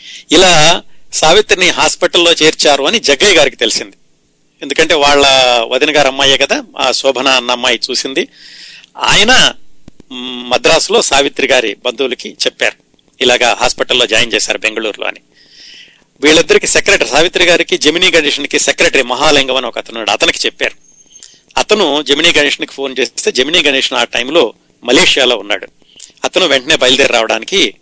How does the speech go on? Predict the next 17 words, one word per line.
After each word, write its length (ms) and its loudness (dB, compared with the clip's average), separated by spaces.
అతను 320 -6
ఇది 220 -12
చేశాడు. 300 -2
ఈలోగా 340 2
వీళ్ళ 180 2
చుట్టాలందరికీ 540 0
కబుర్లు 360 -6
వెళ్ళి 220 0
హైదరాబాద్ 560 0
నుంచి, 400 -4
మద్రాసు 420 0
నుంచి 320 -6
సావిత్రి 440 -4
గారి 220 -2
చుట్టాలందరూ 460 -2
బెంగళూరు 460 -4
చేరుకున్నారు. 400 -16